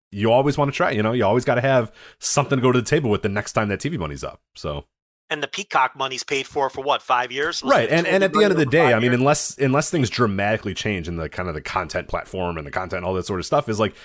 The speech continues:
Speaker 1: at the end of the day, what you're going to, i-, if say, okay, so say they, they don't renew with Peacock and H B O Max calls them or Netflix calls them or whoever, whatever the hell the landscape is in five years,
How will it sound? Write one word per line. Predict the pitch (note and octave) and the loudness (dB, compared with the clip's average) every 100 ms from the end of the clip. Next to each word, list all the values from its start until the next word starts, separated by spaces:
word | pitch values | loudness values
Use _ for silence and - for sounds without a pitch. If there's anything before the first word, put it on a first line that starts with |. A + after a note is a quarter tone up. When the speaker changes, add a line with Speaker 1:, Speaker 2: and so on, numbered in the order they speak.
| - - | -12 -4
Speaker 1:
at | B2 | 2
the | |
end | F#3 | 4
of | D#3 | 6
the | A#2+ | 4
day, | B2+ A2 G2 _ _ | 4 4 0 _ _
what | B2+ - | -2 0
you're | D3+ | 0
going | A2 A2+ A2+ | 2 2 2
to, | - G#2 F#2 E2 D2 _ _ _ _ - | 0 0 0 -2 -8 _ _ _ _ -2
i-, | G#2+ | -2
if | F#2+ - | -2 -2
say, | - D#3 | 2 4
okay, | B2 F#2 | 2 -2
so | - G2 | -6 -2
say | C3 A#2+ | 2 2
they, | G#2+ G#2+ | 4 2
they | F#2 G2+ | 2 0
don't | A#2+ C3 | 0 2
renew | B2 A2+ | 2 2
with | G#2+ | 0
Peacock | G#2 F2 F2+ E2 D#2+ | -4 -4 -2 -2 -6
and | C#2+ - - _ - | -12 -14 -20 _ -2
H | D3 | 2
B | D3 | 2
O | |
Max | A#2+ G#2 - | 2 0 0
calls | F#2+ D#2+ | -2 -2
them | D#2+ E2+ | -6 -4
or | |
Netflix | B2 - F#2 - | -4 -4 -8 -2
calls | F#2+ D#2+ | -2 -2
them | D#2 D#2+ | -4 -2
or | |
whoever, | A2+ C#3 A#2+ | 2 4 4
whatever | A#2 C#3 C#3 | 4 4 4
the | A#2+ | 2
hell | A#2 | 0
the | G#2 | 0
landscape | G2+ G2 G2+ F2+ | -2 -2 -2 -2
is | F#2+ E2 | -2 -4
in | |
five | - E2 G2+ | -4 -2 0
years, | F3 C3 | 2 0